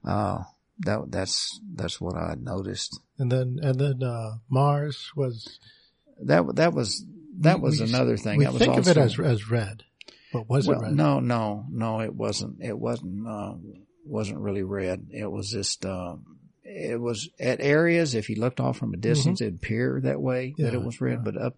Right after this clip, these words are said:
Speaker 1: close, uh, it was more, had more color to it, you know, and, and more texture, a little more solid, I guess, best I can recall. I, I can't,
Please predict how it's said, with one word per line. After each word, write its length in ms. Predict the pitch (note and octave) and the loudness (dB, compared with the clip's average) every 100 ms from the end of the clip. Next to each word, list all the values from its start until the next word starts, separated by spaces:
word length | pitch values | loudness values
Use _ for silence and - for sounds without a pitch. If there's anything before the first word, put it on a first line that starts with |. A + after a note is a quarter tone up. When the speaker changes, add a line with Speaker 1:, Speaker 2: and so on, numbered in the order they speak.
| - | -8
Speaker 1:
close, 500 | - A#2 B2 B2+ - _ - - - - | -2 2 2 0 -6 _ -20 -20 -20 -4
uh, 240 | A2 A2 - | 0 0 0
it 140 | B2+ | 0
was 200 | A#2 - | -2 -4
more, 440 | A#2 A#2 A#2 A2 - _ A2 C#3+ F#3+ - - E2+ | -2 0 -2 -4 -8 _ -20 -18 -18 -20 -18 -14
had 260 | - C3+ B2 | -6 -2 0
more 220 | B2 G#2+ | -2 -4
color 360 | - A2 G#2 G2 | -4 -4 -4 -6
to 180 | - E2+ | -8 -8
it, 140 | D#2 - | -8 -10
you 100 | F2+ | -10
know, 140 | F2+ | -8
and, 160 | F#2 - | -10 -10
and 300 | - A#2 A#2 | -10 -4 -2
more 160 | C3 | -2
texture, 720 | B2 - G#2+ A2 - - - - _ _ _ _ _ _ - - | -2 -6 -6 -6 -8 -10 -14 -16 _ _ _ _ _ _ -14 -4
a 40 | |
little 180 | A#2+ A#2+ | 2 2
more 180 | A#2 A2+ | 2 2
solid, 560 | - A2 A2 G#2 G2 | 0 0 -2 -4 -6
I 80 | F#2+ | -8
guess, 420 | F#2 G2 G2 - - | -8 -6 -6 -8 -8
best 360 | A2+ G#2 - | -6 -4 -4
I 80 | F#2+ | -6
can 240 | - G2 | -8 -8
recall. 560 | F#2+ G2 - F2 E2 F2 | -8 -10 -10 -10 -8 -8
I, 720 | F#2 F#2+ - _ _ C#3 C3 | -10 -14 -20 _ _ -20 -18
I 40 | G#2+ | -16
can't, 320 | - F#2+ - | -12 -12 -12